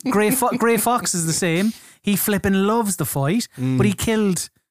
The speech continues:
Speaker 1: Doctor Naomi Hunter's, who is, I don't think we've mentioned her, who is, like, Snake's remote doctor. But, uh, Grey Fox killed Naomi's parents when she was a kid,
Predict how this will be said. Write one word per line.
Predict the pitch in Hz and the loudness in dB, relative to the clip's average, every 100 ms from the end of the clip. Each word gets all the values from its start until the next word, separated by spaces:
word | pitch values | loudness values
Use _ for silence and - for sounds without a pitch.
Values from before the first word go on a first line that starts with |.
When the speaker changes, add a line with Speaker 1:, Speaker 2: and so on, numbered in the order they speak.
| _ - | _ -2
Speaker 1:
Doctor | 185 - 180 | -2 0 0
Naomi | 180 180 175 175 | 2 2 2 2
Hunter's, | 151 185 170 170 165 156 - - - _ _ _ 117 | 2 2 0 0 -2 -2 -4 -8 -14 _ _ _ -2
who | 165 156 | 0 2
is, | 143 - 151 | 0 -4 -4
I | |
don't | 143 147 | 0 0
think | 143 143 | 2 0
we've | 143 | 2
mentioned | 151 - 147 | 0 0 0
her, | 143 | 0
who | 147 | 0
is, | 143 - - | 0 -2 -4
like, | 147 143 | -4 -2
Snake's | - 165 151 143 - - - - _ - | -2 0 0 0 -2 -4 -8 -20 _ -6
remote | 147 160 160 147 135 - | 0 4 4 2 0 -2
doctor. | 143 131 - 147 143 - - - | -2 -4 -4 -6 -6 -8 -14 -4
But, | 180 - | -4 -2
uh, | 190 180 | -4 -2
Grey | 190 190 | 0 0
Fox | - 175 - | 2 0 -2
killed | - 196 175 - - | -2 0 2 -2 -2
Naomi's | 180 180 175 175 170 | 0 2 2 2 0
parents | - 185 175 170 156 | -2 -2 0 0 0
when | 165 160 | -2 -2
she | 196 | -2
was | 170 156 | -2 -4
a | |
kid, | - 190 151 | -2 0 0